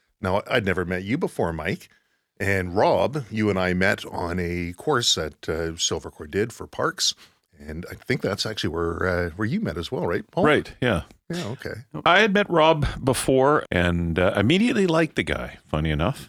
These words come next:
Speaker 2: You know, you just know when you meet people. And it's the same way, uh, Mike and I are neighbors.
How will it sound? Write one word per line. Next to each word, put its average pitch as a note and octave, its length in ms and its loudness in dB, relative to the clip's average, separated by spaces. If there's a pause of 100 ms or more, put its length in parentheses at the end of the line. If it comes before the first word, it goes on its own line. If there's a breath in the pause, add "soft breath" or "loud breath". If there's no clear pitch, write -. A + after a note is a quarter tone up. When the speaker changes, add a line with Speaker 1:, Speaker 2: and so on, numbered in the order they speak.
(100)
Speaker 2:
You F#2 120 2
know, F#2+ 100 2
you F#2+ 140 2
just - 240 -4
know G2 240 2
when E2+ 240 0
you F2 60 2
meet G2+ 200 -2
people. D#2+ 340 -4
And E2+ 220 0
it's - 380 -20
the - 80 0
same A#2+ 260 4
way, G2+ 300 4 (160)
uh, F2+ 180 2
Mike G2+ 240 2
and D3 100 2
I C#3+ 40 4
are A#2+ 100 4
neighbors. F#2+ 420 0